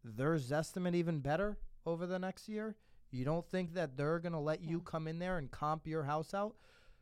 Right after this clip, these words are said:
Speaker 1: So you're playing on the same level, uh,
Speaker 2: Right.
Speaker 1: the same playing field as Zillow,
Speaker 2: Mm-hmm.
Speaker 1: which I think they've already won. That's one thing I agree with Gary Vee. If you go back and watch his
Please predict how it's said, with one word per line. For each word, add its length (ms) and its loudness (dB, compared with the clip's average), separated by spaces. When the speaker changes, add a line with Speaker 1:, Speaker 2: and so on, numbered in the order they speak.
Speaker 1:
So 160 0
you're 240 4
playing 520 2
on 100 0
the 80 -2
same 360 0
level, 520 4
uh, 80 2
Speaker 2:
Right. 160 2
Speaker 1:
the 60 0
same 220 4
playing 400 4
field 320 2
as 180 0
Zillow, 460 6
Speaker 2:
Mm-hmm. 320 -10
Speaker 1:
which 460 2
I 180 2
think 200 2
they've 160 6
already 200 8
won. 220 8
That's 200 6
one 140 6
thing 140 4
I 80 4
agree 260 4
with 160 2
Gary 220 0
Vee. 140 -2
If 100 -4
you 80 -2
go 100 0
back 260 2
and 200 -4
watch 240 0
his 200 2